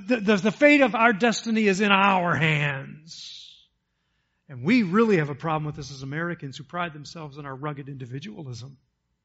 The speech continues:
But friends, that's from the pit. We are slaves.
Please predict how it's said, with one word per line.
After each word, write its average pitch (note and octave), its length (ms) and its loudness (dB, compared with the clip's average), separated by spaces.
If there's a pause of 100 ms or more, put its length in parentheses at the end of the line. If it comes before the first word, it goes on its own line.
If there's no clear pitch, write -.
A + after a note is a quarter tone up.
(2500)
But D#3 80 -12
friends, A3 300 -8
that's A3+ 200 -8
from E3+ 180 -14
the D#3 60 -16
pit. - 400 -20 (2250)
We A3 160 0
are G#3+ 100 -4
slaves. A3+ 720 -10